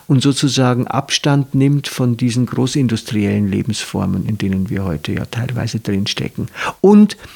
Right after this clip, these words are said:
äh, in dieser kleinräumigen, äh, Welt, äh, überschaubaren Welt, äh, tatsächlich auch Heimat findet. Ja? Also nicht, man könnte sich ja fragen, warum sind wir überhaupt,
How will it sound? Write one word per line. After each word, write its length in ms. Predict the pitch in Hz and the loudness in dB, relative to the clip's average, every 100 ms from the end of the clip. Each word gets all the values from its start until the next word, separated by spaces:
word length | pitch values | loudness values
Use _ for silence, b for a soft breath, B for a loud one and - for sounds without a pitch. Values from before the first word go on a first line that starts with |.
| B B - | B B 2
äh, 200 | 127 127 - | 2 2 4
in 220 | 175 180 | 4 6
dieser 380 | 151 139 135 110 | 4 2 4 2
kleinräumigen, 1200 | - - 117 147 165 139 135 131 123 120 113 - - | 0 0 2 4 4 4 4 4 2 2 0 0 -4
äh, 180 | 104 | -2
Welt, 560 | 110 113 139 190 190 - B B B B _ | 2 4 4 2 -2 -16 B B B B _
äh, 320 | 135 131 135 - - 202 151 - - - | 4 6 4 0 -4 -4 -4 -12 -6 0
überschaubaren 960 | 131 123 120 131 147 143 135 131 117 | 0 0 2 2 4 2 4 4 4
Welt, 400 | 110 135 170 - B B B _ | 4 4 2 -2 B B B _
äh, 140 | 139 | 0
tatsächlich 840 | 135 147 139 - 156 - 170 - - | 2 0 2 2 0 2 -2 -2 -2
auch 340 | 139 143 - | 0 0 -2
Heimat 380 | 151 151 127 - | 2 2 2 -2
findet. 520 | - 104 98 107 - | -4 -2 -2 -6 -6
Ja? 160 | 123 131 | -4 -2
Also 300 | - 131 123 - B B B - | -4 0 -2 -4 B B B -4
nicht, 180 | 143 - | -4 -2
man 120 | 135 | 0
könnte 240 | 151 139 | 0 0
sich 220 | 139 143 147 | 0 0 0
ja 100 | 135 | 0
fragen, 440 | 123 120 135 139 | 0 0 2 2
warum 360 | 127 123 143 143 | 2 2 2 2
sind 320 | 143 143 143 | 0 0 0
wir 120 | 139 | 0
überhaupt, 640 | 127 123 127 113 131 - | 0 0 0 -2 -4 -8